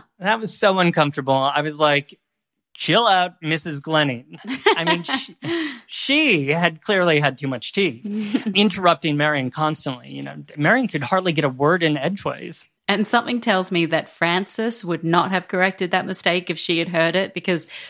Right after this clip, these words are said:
Speaker 2: when Dashiell arrives, she says they make a neat little family. I think she's
Speaker 1: Hmm.
Speaker 2: being a, a bit of a matchmaker here.
Speaker 1: But on her way out the door, Marion learns that her school is joining a charity cause, and she's asked to teach some classes,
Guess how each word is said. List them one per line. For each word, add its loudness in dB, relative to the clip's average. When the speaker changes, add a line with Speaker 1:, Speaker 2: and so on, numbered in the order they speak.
Speaker 2:
when 2
Dashiell 2
arrives, 0
she -6
says -2
they -2
make -2
a -2
neat 0
little 0
family. -2
I -4
think -6
she's 0
Speaker 1:
Hmm. -6
Speaker 2:
being 4
a, 2
a 0
bit -2
of -2
a 0
matchmaker -4
here. -14
Speaker 1:
But 2
on 4
her -2
way 2
out 4
the -6
door, 2
Marion 0
learns -2
that -4
her -10
school -4
is -6
joining 2
a 2
charity 0
cause, 0
and 0
she's 0
asked 0
to -4
teach -4
some -2
classes, -6